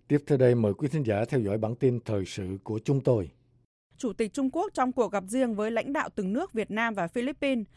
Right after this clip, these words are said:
Speaker 2: đề nghị nên giải quyết song phương vấn đề tranh chấp Biển Đông. Lời kêu gọi này nêu bật sự phản đối của Bắc Kinh đối với sự can dự của các nước hoặc các tổ chức quốc tế trong tranh chấp chủ quyền hàng hải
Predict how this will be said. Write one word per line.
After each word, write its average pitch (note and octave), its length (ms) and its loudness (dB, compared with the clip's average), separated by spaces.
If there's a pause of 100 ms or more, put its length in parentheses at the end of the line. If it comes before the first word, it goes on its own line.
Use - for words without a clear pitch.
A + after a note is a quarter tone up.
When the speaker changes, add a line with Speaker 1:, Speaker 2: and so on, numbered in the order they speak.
(160)
Speaker 2:
đề C4+ 160 4
nghị B3 200 2
nên A#3+ 280 2
giải G3+ 180 2
quyết D#4+ 200 -6
song B3+ 160 -4
phương B3+ 300 -2
vấn G3+ 220 -2
đề A#3+ 180 0
tranh A3+ 220 -4
chấp D#4 180 -2
Biển G3+ 200 -2
Đông. G#3+ 260 0 (420)
Lời C4+ 140 2
kêu D4+ 160 0
gọi C#4 180 4
này G#3+ 240 0
nêu A#3+ 280 2
bật G#3 200 2
sự F#3 200 -6
phản F3+ 220 -4
đối F3 160 0
của G#3 220 -2
Bắc C4 240 -2
Kinh A#3+ 260 0
đối G3 180 0
với G3 180 -2
sự B3+ 160 -8
can A3+ 260 -2
dự A#3 220 -2
của F3+ 140 -2
các C#4 180 -4
nước E4 320 2
hoặc A3+ 220 0
các E4+ 180 -4
tổ E3+ 140 -2
chức - 200 -8
quốc F#4 180 -8
tế F#3+ 300 0
trong B3 220 -4
tranh A3+ 220 -4
chấp F4 200 -2
chủ F3 160 -4
quyền F#3 240 -2
hàng F3 140 -6
hải F#3 280 -2